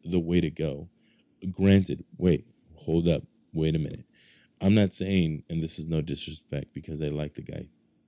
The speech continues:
to a certain extent too. You know how Logan Paul went to Japan,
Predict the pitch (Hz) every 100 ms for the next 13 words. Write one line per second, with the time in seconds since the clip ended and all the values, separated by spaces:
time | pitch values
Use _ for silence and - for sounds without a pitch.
0 | _ - 80 71 80 71 - - 73 -
1 | 87 - _ _ _ _ _ _ _ _
2 | _ _ _ _ _ - 95 80 85 87
3 | 85 85 - 80 80 85 87 87 - 90
4 | 80 76 80